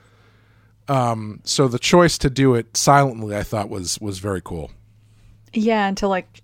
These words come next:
Speaker 2: show the, the house sort of, like, shake.
Speaker 1: Yeah.
Speaker 2: When it happened, I thought that was kind of a nice touch. So you know that, like, I don't know, it, it, it emphasizes that this is not a sound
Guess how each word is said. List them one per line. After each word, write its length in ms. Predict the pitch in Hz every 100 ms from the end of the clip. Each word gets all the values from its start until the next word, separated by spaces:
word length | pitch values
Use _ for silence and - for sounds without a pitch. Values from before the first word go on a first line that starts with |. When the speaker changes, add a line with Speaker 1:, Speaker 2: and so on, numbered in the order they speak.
| -
Speaker 2:
show 440 | - - 196 196
the, 340 | 175 185 165 -
the 160 | 175 175
house 360 | - 175 170
sort 320 | - - 185
of, 240 | 170 151 - _ - -
like, 300 | 185 151 -
shake. 580 | - - 175 202 - _ _ _ _ _ _ _ _ _ _ -
Speaker 1:
Yeah. 300 | 120 95 - - _ - _ _ _
Speaker 2:
When 160 | - 214
it 80 | 208
happened, 440 | 214 214 226 220
I 100 | 180
thought 200 | 170 170
that 140 | 160 156
was 100 | 160
kind 160 | 175
of 60 | 160
a 40 | 160
nice 240 | 156 156
touch. 360 | - 151 - -
So 100 | 190
you 180 | 175
know 240 | 180 165 160
that, 180 | 147 -
like, 240 | 156 - _ _ _ _ _ _ _ _ _ _ _ _ _ _
I 100 | 208
don't 120 | 190
know, 120 | 165 -
it, 160 | 165
it, 180 | - 190
it 220 | - 208 -
emphasizes 800 | 214 - 202 - 175 165 156 151
that 180 | 170 -
this 180 | 170 -
is 140 | 160
not 400 | 185 170 - - - _
a 80 | 196
sound 540 | 175 - 160 143 135